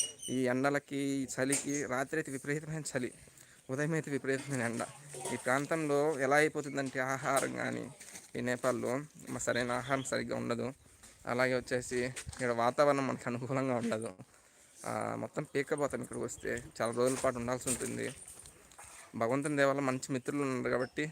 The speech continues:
చక్కగా మంచిగా ఇక్కడ మనకు కావాల్సింది అప్పుడప్పుడు చేపించుకుంటూ తింటూ ఉంటాను.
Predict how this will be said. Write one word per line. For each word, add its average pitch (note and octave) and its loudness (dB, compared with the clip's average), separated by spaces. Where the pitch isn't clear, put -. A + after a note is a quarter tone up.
చక్కగా C#3+ 0
మంచిగా C3 0
ఇక్కడ B2+ -2
మనకు C3 -4
కావాల్సింది C3 2
అప్పుడప్పుడు B2+ -2
చేపించుకుంటూ B2 -4
తింటూ B2 -4
ఉంటాను. B2 -2